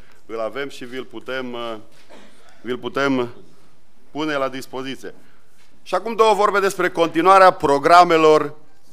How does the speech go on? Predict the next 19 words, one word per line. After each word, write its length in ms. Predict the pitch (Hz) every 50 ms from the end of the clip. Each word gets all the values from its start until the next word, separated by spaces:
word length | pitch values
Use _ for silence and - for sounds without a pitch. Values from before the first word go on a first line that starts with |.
| - - -
naționale 800 | - - 123 147 147 139 - 147 139 147 165 165 160 151 147 135
de 160 | 123 120 147
sprijin. 500 | 147 151 - 151 151 143 117 90 90 80 - - - - - - - - - - - - - - - - - - - - - - - - - - - - - - - - - - - - - - - - - - - - - - - - - - - - - - - - - - - - - - - -
Și 100 | - -
am 100 | 160 160
să 80 | 160 165
încep 300 | 165 156 - 196 196 -
cu 100 | - 175
programul 480 | 156 139 143 147 156 165 165 165 151 135
Tomata, 440 | - 131 123 160 185 185 175 165
pentru 260 | 151 160 160 156 151 143
că 100 | 131 139
probabil 600 | - 143 139 139 147 147 143 131 127 120 110 - - - - - - - - - - -
este 480 | - 110 135 139 135 - - 123 117 113 - - - - - - - -
cel 180 | - - 156 151
mai 180 | 139 131 123
interes, 400 | 120 107 - 120 143 175 170 -
mai 160 | 139 147 147
ales, 280 | 143 139 135 135 127 -